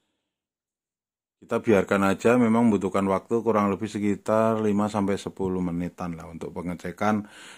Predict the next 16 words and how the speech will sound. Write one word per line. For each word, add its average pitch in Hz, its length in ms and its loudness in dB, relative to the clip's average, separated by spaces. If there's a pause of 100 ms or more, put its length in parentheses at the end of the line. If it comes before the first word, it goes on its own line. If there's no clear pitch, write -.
Nanti 98 240 -2
ketahuan 95 560 2
prosesnya 95 560 -2
ini 95 240 -4
dapat 87 320 -8
berapa 82 480 -12
ya. 82 160 -14 (2000)
Kita 92 400 -8
sambil 87 240 -4
nunggu. 85 580 -6 (1300)
Lumayan 107 560 2
sih, 147 240 0
dapat 95 320 2
channel 95 320 0
banyak, 95 560 0
terus 104 480 -2